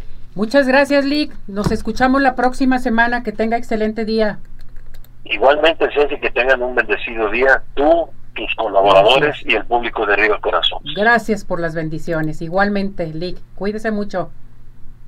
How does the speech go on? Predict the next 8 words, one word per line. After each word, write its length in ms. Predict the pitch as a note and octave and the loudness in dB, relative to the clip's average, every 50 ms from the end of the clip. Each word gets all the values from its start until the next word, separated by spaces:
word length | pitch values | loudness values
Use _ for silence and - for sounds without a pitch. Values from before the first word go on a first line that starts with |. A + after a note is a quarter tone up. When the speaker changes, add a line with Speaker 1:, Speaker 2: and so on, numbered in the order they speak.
| - - - | -12 -8 -6
Speaker 2:
Igualmente, 540 | - - - - A2+ A2+ A2 G#2+ - - - - | -2 2 2 2 2 2 0 0 -2 -4 -4 -4
Ceci, 280 | - G3+ - - - | -4 -4 -4 -6 -4
gracias. 340 | - - - - - - - | 0 2 2 2 2 0 -8
Speaker 1:
<laughs> 40 | - | -8
Gracias. 520 | D#3 E3 E3+ D#3 - - D#3 C#3+ C3+ - - - - - - - - - - | -8 -8 -8 -8 -6 -6 -6 -6 -6 -8 -12 -12 -12 -14 -16 -14 -14 -12 -4
Bueno, 380 | - F3+ G#3+ B3 C#4+ F#4 F#4+ F#4 | 0 4 4 4 4 2 0 0
pues, 260 | - G3+ F#3 E3 F#3+ | 0 0 0 0 0
eh, 160 | F#3+ F3 E3 | 0 0 0